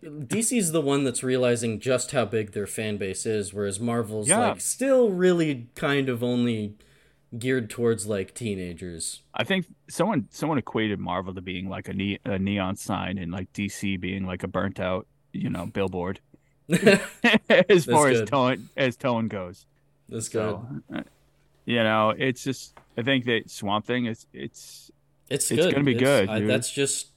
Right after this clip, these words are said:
Speaker 1: it's a promising property that I think has been itching for a good adaptation. All right, so let's not delay it any longer. The Brave and the Bold, I think that is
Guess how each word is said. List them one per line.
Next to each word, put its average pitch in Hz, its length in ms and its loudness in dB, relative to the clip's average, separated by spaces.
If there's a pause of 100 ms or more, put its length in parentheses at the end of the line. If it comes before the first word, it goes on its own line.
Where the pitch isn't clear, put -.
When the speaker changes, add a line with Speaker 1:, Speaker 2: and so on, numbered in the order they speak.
(140)
Speaker 1:
it's - 160 -2
a 127 60 -2
promising 131 640 2
property 117 480 0
that 98 180 -2
I 98 80 0
think 107 240 -4
has 101 180 -2
been 98 380 -4 (160)
itching 101 420 -4
for 95 200 -4
a 92 60 -4
good 98 200 -2
adaptation. 92 720 -6 (400)
All 160 80 4
right, 147 340 2
so 143 480 2
let's 143 280 -2
not 151 160 2
delay 143 260 2
it 139 60 2
any 139 200 0
longer. 123 540 0 (680)
The 131 100 2
Brave 151 380 6
and 160 100 0
the 151 60 2
Bold, 143 720 2
I 120 100 2
think 151 300 2
that 139 180 2
is 131 440 0